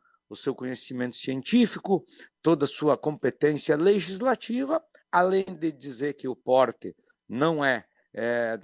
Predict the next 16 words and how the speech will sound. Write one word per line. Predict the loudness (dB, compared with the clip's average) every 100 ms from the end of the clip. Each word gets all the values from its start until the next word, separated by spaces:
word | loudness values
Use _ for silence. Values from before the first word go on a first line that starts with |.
| -12
é | -12 -12 -2
crime, | 2 2 0 -4 -10 _ _
né, | -4 -4
definindo | -2 -4 -4 -6 -4 -4 -4 -6
um |
parâmetro | -4 0 2 2 2 -6 -8
que | -6
eu |
não | -6
sei | -4 -4 0
da | 2
onde | 0 -2 -8
que | -12
tirou, | -12 -2 0 0 -2 _
quarenta | -2 2 2 2 -2
gramas | -4 -2 0 0 -4